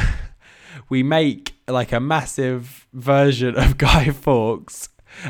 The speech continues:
and we put him on the f-, we basically burn a, a, burn a doll alive.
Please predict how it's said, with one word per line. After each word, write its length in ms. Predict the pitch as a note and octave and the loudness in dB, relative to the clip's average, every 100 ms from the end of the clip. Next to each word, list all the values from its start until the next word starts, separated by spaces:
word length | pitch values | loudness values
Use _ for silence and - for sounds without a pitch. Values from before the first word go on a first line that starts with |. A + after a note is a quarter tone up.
| - | -2
and 140 | C#3 | 0
we 120 | D3+ | 0
put 260 | D3+ - C#3 | -2 0 0
him 120 | B2+ | 0
on 140 | C3+ C3+ | -2 -2
the 80 | |
f-, 120 | C3+ - | -6 -6
we 180 | D3 | -4
basically 520 | F3 G#3+ G#3+ E3+ - D3 | 2 2 2 -2 -4 -2
burn 320 | C#3+ C#3+ C3 | 2 4 4
a, 280 | A#2+ A#2 - | 2 0 -4
a, 100 | - | -6
burn 280 | - B2+ B2 | 0 2 2
a 80 | A2+ | -2
doll 340 | B2 A#2 G#2+ | 2 2 2
alive. 520 | G#2 G#2+ G2 E2+ F2+ | -2 -2 -4 -6 -8